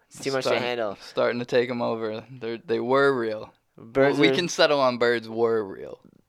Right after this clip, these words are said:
Speaker 1: Birds are so
Speaker 2: <laughs>
Speaker 1: mind-blowing that you just assume they're fake. That's what I'm saying.
Speaker 2: All right, we can agree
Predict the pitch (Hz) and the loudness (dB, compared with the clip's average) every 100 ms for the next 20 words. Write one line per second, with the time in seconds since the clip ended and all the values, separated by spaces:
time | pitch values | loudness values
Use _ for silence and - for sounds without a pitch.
0 | - 101 131 143 160 139 120 143 135 123 | -16 2 6 6 4 -2 0 2 2 4
1 | 120 127 131 - - 180 135 127 123 113 | 4 6 4 2 0 2 4 6 4 0
2 | 113 110 95 117 113 110 110 - - 117 | 0 0 0 -2 -4 -4 -6 -6 -4 -4
3 | 104 95 - - 101 95 98 - - _ | -4 -10 -10 -6 -2 -2 -4 -12 -20 _
4 | _ _ - _ 110 95 92 107 - 90 | _ _ -20 _ -8 -6 -8 -10 -12 -10
5 | 98 107 139 - _ - - 98 98 101 | -10 -14 -16 -20 _ -20 -8 -6 -4 -6
6 | 110 117 101 - | -8 -10 -10 -14